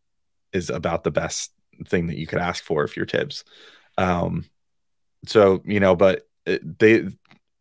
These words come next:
I don't know. It, it's, it's been a joy to watch this year. Like, I don't know who would have had the Knicks as the fifth best offense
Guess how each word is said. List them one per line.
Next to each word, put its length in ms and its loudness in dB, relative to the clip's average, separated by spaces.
I 100 0
don't 100 2
know. 180 4
It, 180 -4
it's, 460 -8
it's 180 -4
been 200 4
a 80 4
joy 260 4
to 80 6
watch 300 2
this 220 -6
year. 180 2
Like, 380 -4
I 80 2
don't 120 2
know 100 6
who 200 0
would 100 6
have 100 4
had 420 0
the 180 -2
Knicks 240 -2
as 120 -8
the 80 -4
fifth 280 0
best 260 2
offense 680 -2